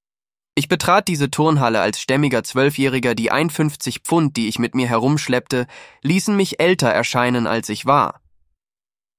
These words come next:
Habt ihr schon mal den Ausdruck gehört, „über seinem Gewicht zu boxen“?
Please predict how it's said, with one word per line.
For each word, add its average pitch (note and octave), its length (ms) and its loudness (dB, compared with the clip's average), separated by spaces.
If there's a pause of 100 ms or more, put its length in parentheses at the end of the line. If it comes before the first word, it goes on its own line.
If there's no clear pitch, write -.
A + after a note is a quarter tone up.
(320)
Habt - 200 -2
ihr F#3+ 100 4
schon F#3+ 180 0
mal F3 160 4
den E3+ 120 2
Ausdruck D3+ 380 0
gehört, B2 420 0 (340)
„über D#3+ 200 2
seinem E3 280 2
Gewicht B2+ 540 -2 (140)
zu B2 400 -4 (100)
boxen“? C3+ 540 -2